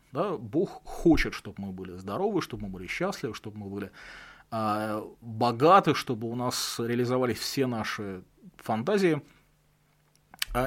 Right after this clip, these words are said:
и единственная причина, почему этого не происходит, потому что мы с вами, а, либо недостаточно верим,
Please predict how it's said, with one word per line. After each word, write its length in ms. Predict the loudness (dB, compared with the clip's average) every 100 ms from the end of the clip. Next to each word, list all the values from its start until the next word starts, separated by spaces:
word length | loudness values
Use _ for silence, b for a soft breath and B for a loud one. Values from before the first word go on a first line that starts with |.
| 2
и 80 |
единственная 400 | 2 2 0 0
причина, 340 | 0 6 6 4
почему 420 | -2 -4 0 0
этого 180 | 0 -2
не 160 | -2
происходит, 560 | -2 -4 -4 -2 0 0
потому 320 | -4 -6 -6
что 160 | -6 -4
мы 180 | -2 -4
с 100 | -4
вами, 300 | -4 -4 -8 B B B B
а, 160 | -8 0
либо 240 | 2 4
недостаточно 640 | 2 2 0 -2 -4 -4 -4
верим, 480 | 0 2 2 2